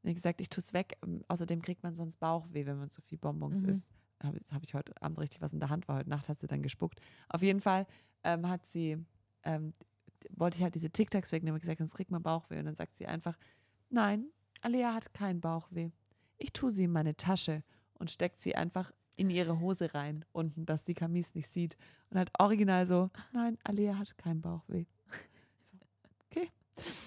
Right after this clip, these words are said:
Speaker 1: Jetzt, da kannst du ja nicht sagen, "Ja doch, hast du."
Speaker 2: Soll ich euch den ultimativen Tipp erzählen,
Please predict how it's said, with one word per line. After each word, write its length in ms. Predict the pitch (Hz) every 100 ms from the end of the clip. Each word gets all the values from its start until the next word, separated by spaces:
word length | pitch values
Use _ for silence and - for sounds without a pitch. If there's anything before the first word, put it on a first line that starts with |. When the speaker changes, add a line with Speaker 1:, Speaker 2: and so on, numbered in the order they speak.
| -
Speaker 1:
Jetzt, 160 | 202
da 60 | 196
kannst 200 | 240 240
du 40 |
ja 60 | 214
nicht 140 | 220
sagen, 220 | - 208 208
"Ja 80 | 185
doch, 200 | 208 240
hast 240 | 262 269 -
du." 160 | 202 214
Speaker 2:
Soll 200 | - 269
ich 160 | 254
euch 100 | 175
den 160 | - 175
ultimativen 760 | - 214 - 185 190 - 160 -
Tipp 200 | 277 -
erzählen, 640 | 165 - 160 160 175